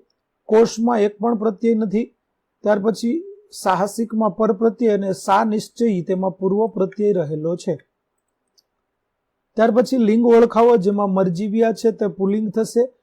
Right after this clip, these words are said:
ગહ્વર સ્ત્રીલિંગ અને પ્રિયજન છે તે પુલ્લિંગ થશે. સત્તરમો પ્રશ્ન, સમાસ ઓળખાવો, જેમાં મહારવ કર્મધારય, વિનાશકર ઉપપદ, રત્નાકર કર્મધારય અને ગિરિમાળા તત્પુરુષ સમાસ થશે. ત્યાર પછી અઢારમો પ્રશ્ન,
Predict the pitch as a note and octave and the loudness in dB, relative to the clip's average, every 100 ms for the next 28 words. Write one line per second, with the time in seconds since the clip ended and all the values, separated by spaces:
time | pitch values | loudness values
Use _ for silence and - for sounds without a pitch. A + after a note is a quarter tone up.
0 | _ _ E3+ G3 F#3 G3+ G#3+ F#3+ - G#3 | _ _ 0 2 2 2 0 0 -2 0
1 | B3 A#3 F#3+ F#3 E3 F#3+ G#3 G#3 F3 G#3 | 2 0 0 -4 -2 -2 0 0 0 -4
2 | F#3 G3+ G3+ - F#3+ G3+ G#3 G#3 G3+ A3+ | -4 -4 -2 -4 -2 -2 -2 -4 -2 -2
3 | C4+ _ _ _ _ _ - A3 G#3 A#3 | -4 _ _ _ _ _ -10 -8 -2 0
4 | A#3 A3+ A#3 A3+ A#3 A#3 G#3+ G#3 A3 - | 0 0 0 0 -2 -4 -4 -4 -2 0
5 | A3+ A3+ G#3+ A3+ A#3 G3 G3+ F#3+ F#3+ F3 | 0 0 0 2 2 0 -2 -4 -2 0
6 | G#3+ A3 A3 F#3+ F3+ G3+ F#3 F#3 G#3 B3 | 0 0 0 0 0 -2 0 2 2 0
7 | - _ _ _ F3 F3 G3 A3 - - | -8 _ _ _ -4 0 0 0 -4 -2
8 | A3+ A#3 - F#3 G3 A3+ G3 A#3+ _ _ | -2 -2 -4 -6 -2 0 0 -2 _ _
9 | - E3+ F3+ G#3 G#3+ G#3+ G#3 A3+ F#3+ F#3 | -6 0 0 0 -4 -2 -2 -2 0 0
10 | G3 G#3+ E3+ G3 G#3 D#3 - - F3+ E3+ | 0 0 0 2 2 0 -6 -10 -6 -4
11 | F#3+ A3 A3 G#3+ F#3 D3 - F#3+ - A3 | -2 0 0 0 0 -2 -6 -10 -8 -4
12 | A3 A#3 - E3+ E3+ E3+ - G#3 E3 C#3+ | -4 -4 -6 -6 -6 -6 -6 -6 -6 -8
13 | _ _ _ _ _ _ _ - G#3+ A3 | _ _ _ _ _ _ _ 0 0 0
14 | - B3 G#3 F#3+ A3 A3+ A3+ A3 G#3 A3+ | 0 0 0 2 2 2 0 -2 -4 -4